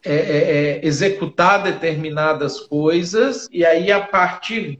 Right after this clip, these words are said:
disso, nós vamos tornar público, é, o nosso evento.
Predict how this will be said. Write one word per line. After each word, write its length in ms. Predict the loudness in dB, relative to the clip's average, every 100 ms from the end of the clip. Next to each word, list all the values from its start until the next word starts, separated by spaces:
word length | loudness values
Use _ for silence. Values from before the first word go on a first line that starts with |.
| _
disso, 560 | -4 -2 0 -2 -4 0
nós 220 | 2 2
vamos 220 | -2 -4
tornar 440 | -2 0 2 0 -2
público, 600 | 0 0 0 -2 -4 -12 _ _ _ _ _ -6
é, 320 | -2 0 0
o 120 | 2 4
nosso 380 | 4 2 0
evento. 560 | -2 -2 -8 -10 _